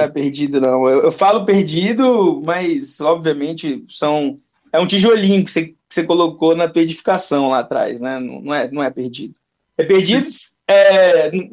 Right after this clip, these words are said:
Speaker 2: modo de dizer, né? Que não, não uso mais, pô, não tem nada a ver com pizzaria mais, né? Deus me livre ter uma pizzaria hoje em dia,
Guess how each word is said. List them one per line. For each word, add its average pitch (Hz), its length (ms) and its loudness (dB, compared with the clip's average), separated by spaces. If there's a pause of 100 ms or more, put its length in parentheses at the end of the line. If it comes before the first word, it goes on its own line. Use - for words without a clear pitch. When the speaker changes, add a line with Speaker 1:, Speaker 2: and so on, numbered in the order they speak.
Speaker 2:
modo 262 240 0
de 233 120 -4
dizer, 160 500 2
né? 143 160 -4
Que 147 140 -6
não, 185 200 -2
não 196 200 2
uso 185 400 2
mais, 156 320 -4 (400)
pô, 185 120 4
não 160 120 -2
tem 165 120 -2
nada 196 280 0
a 170 40 0
ver 170 140 -2
com 175 140 -10
pizzaria 151 500 -2
mais, 135 420 -2
né? 139 200 -2
Deus 160 280 0
me 226 140 4
livre 165 260 -4
ter 175 120 -4
uma 160 180 0
pizzaria 156 500 -2
hoje 160 160 -4
em 139 80 -4
dia, 156 320 0